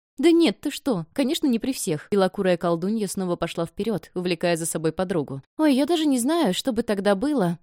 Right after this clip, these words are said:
А что же ты?" "Я, я вроде бы тоже его поцеловала. Это вышло так неожиданно. Но знаешь, я зла.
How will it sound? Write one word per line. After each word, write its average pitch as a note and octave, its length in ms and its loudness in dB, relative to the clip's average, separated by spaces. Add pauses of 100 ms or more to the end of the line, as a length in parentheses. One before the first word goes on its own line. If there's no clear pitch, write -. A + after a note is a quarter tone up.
(340)
А D#4+ 80 -2
что D#4 220 0
же A#3 120 0
ты?" A3 280 -4 (240)
"Я, C#4 340 0 (120)
я B3+ 180 0
вроде C4+ 280 -2
бы A3 100 -2
тоже C#4 280 -2
его G#3 160 2
поцеловала. F#3 720 0 (120)
Это C4+ 240 0
вышло A#3 240 0
так F#3+ 280 -4
неожиданно. G3 640 -2
Но C#4 100 0
знаешь, F4 220 2
я C#4 140 0
зла. F3 300 -4